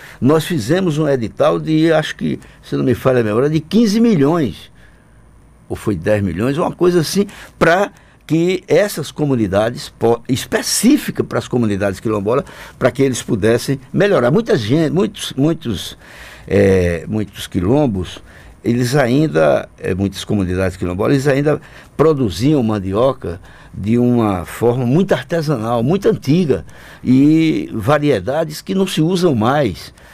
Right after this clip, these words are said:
com uma produtividade muito baixa. E nós fomos pra lá com produtividade melhorada,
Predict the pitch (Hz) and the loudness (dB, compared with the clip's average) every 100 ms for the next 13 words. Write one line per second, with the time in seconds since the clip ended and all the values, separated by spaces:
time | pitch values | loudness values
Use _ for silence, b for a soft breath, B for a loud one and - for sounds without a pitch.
0 | B - 127 143 - 139 120 123 120 98 | B 0 2 2 2 0 0 -2 -2 2
1 | 131 135 147 175 160 104 123 135 - 80 | 2 2 2 2 -2 0 0 0 -6 -12
2 | - B B B 139 139 160 - 190 175 | -14 B B B 2 4 2 0 -2 -2
3 | - 175 131 156 - - B - 131 95 | -2 0 0 0 -4 -8 B -2 -2 0
4 | 139 143 120 135 113 104 110 98 92 - | 0 0 0 0 2 2 0 -2 -8 -8
5 | 98 98 - 107 98 87 101 123 123 | -6 -4 -2 -2 -2 -2 -2 -2 -4